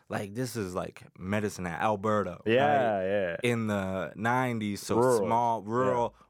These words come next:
Speaker 1: white as
Speaker 2: Yeah.
Speaker 1: hell.
Speaker 2: Hell yeah.
Speaker 1: And you're a
Speaker 2: It's
Speaker 1: black,
Speaker 2: native
Speaker 1: dark
Speaker 2: up there,
Speaker 1: dude.
Speaker 2: isn't it?
Speaker 1: There's some, yeah, there's
Speaker 2: Yeah.
Speaker 1: some, yeah, native, but, you know, like,
Speaker 2: Native white, yeah,
Speaker 1: uh,
Speaker 2: yeah.
Speaker 1: but more, yeah, native white, but, you know, there's the,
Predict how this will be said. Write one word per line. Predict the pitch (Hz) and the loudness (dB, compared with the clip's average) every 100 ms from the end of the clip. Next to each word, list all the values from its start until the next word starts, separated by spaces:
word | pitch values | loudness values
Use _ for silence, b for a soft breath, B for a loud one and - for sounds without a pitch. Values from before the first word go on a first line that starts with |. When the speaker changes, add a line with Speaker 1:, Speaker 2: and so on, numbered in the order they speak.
| - | -10
Speaker 1:
white | 101 110 101 92 | 0 2 2 -2
as | 87 - | -6 -4
Speaker 2:
Yeah. | 87 | -4
Speaker 1:
hell. | 82 80 _ - | -4 -8 _ -10
Speaker 2:
Hell | 90 | -4
yeah. | 95 110 | 0 0
Speaker 1:
And | 104 | 2
you're | 107 101 | 2 2
a | 92 | 0
Speaker 2:
It's | 90 - - | -6 -14 -6
Speaker 1:
black, | 113 110 | 0 2
Speaker 2:
native | 156 226 170 | 4 4 4
Speaker 1:
dark | 110 104 | 2 0
Speaker 2:
up | |
there, | 104 101 101 | 0 0 2
Speaker 1:
dude. | |
Speaker 2:
isn't | 113 160 | 2 0
it? | 214 - | -4 -6
Speaker 1:
There's | 117 117 | -4 -2
some, | 156 139 | 0 0
yeah, | 135 98 - | 0 0 0
there's | 120 110 104 | 0 2 0
Speaker 2:
Yeah. | |
Speaker 1:
some, | 104 98 - | -6 -12 -6
yeah, | 113 95 | -2 -2
native, | 92 92 87 | -4 -8 -8
but, | 92 87 - - | -8 -10 -12 -16
you | 87 | -16
know, | 92 90 92 | -14 -16 -14
like, | 87 85 - | -12 -12 -2
Speaker 2:
Native | 127 123 120 | 0 2 2
white, | 110 107 104 98 | 2 2 2 -2
yeah, | 104 | -4
Speaker 1:
uh, | 90 80 | -4 -6
Speaker 2:
yeah. | - | -2
Speaker 1:
but | 107 101 | 0 0
more, | - 110 120 120 | -4 0 0 2
yeah, | 110 | 0
native | 120 123 110 | 0 -2 0
white, | 104 98 | 0 0
but, | 98 87 | -4 -6
you | 87 113 | -6 -2
know, | 107 | -2
there's | 101 107 92 | 0 -2 -2
the, | 98 | -6